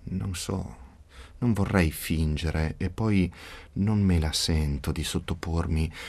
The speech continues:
alla tortura dell'altra volta a Trieste. Capovolgo la foto sul tavolino. Piano. Dico: "Senta, non posso vedere le fotografie. È così.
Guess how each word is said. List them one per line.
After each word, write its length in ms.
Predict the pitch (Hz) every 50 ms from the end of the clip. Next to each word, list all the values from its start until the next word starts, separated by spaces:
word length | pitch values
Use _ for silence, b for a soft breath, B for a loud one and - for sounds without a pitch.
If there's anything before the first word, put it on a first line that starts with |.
| B B
alla 260 | - 92 90 85 85
tortura 640 | 82 - - 90 87 82 - - 104 95 92 87 82
dell'altra 560 | 78 82 80 78 82 85 85 85 - - -
volta 380 | 78 92 85 85 80 80 - 78
a 40 | 73
Trieste. 800 | - - - 80 78 78 78 - - - - - - - 92 - - - - b b b b b b b b b b b b b -
Capovolgo 680 | - - - - - 95 90 113 - - 95 87 92 85
la 120 | 82 82
foto 360 | 82 - - 95 92 98 -
sul 280 | 85 - - 82 78 -
tavolino. 680 | - 80 73 80 78 73 71 80 80 78 - - - - - - - - - - - - - -
Piano. 520 | - - 82 78 67 69 69 73 78 - - - - - - - - - - - - - - - - -
Dico: 520 | - 82 98 92 90 - 87 85 85 - - - - - - - - - - - - - - -
"Senta, 580 | - - - 90 85 82 82 - 80 - - - - - - - - - - - - - - - - - -
non 220 | 98 92 92 90
posso 540 | 90 - 78 71 - - - - 78 73 - - - -
vedere 340 | - 82 80 82 73 76
le 80 | 73 71
fotografie. 760 | - - 76 - 76 - - - - - - - - - - - - - - - - - - - - - - - - -
È 80 | - -
così. 360 | 90 - 85 78 - 71 -